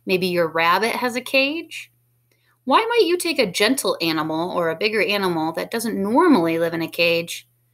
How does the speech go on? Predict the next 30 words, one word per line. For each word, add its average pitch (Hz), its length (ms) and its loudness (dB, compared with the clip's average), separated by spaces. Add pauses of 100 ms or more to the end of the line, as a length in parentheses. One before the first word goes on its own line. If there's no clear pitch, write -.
(320)
and 185 120 -10
put 247 140 2
it 233 100 -2
in 220 100 4
a - 80 2
cage? - 580 -10 (1700)
Maybe 160 300 -4
it - 80 0
needs 190 220 0
to 220 80 -2
go 196 180 4
to 208 120 -8
the 214 100 -6
vet. 262 260 0 (1700)
Can 196 120 -4
you 202 100 -4
think 233 180 -4
of 226 80 0
any 214 180 0
other 214 160 4
animals 233 440 0
that 190 100 2
I 180 80 4
didn't 175 300 0
mention 277 520 0 (440)
that 214 100 2
are 220 80 4
in 220 140 2
a 214 100 -4
cage? 240 580 -4